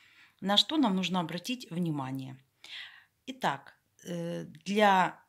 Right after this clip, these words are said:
построения выкройки необходимо правильно снять мерки.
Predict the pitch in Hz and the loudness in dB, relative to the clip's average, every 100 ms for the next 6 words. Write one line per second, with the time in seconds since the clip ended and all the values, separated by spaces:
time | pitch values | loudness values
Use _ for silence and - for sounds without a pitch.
0 | _ _ _ _ 202 202 190 185 165 151 | _ _ _ _ -2 0 0 -2 -2 -4
1 | 143 139 135 _ 160 254 269 302 277 - | -6 -10 -14 _ -2 -2 -2 -6 -6 -6
2 | 262 262 262 _ _ _ _ _ _ 175 | -6 -6 -10 _ _ _ _ _ _ -6
3 | 180 185 202 - 190 247 240 226 180 202 | -2 0 0 -2 -2 0 0 0 -2 0
4 | 214 202 190 165 170 175 - 175 156 139 | 0 -4 -6 -6 -6 -8 -10 -6 -6 -6
5 | - - | -14 -20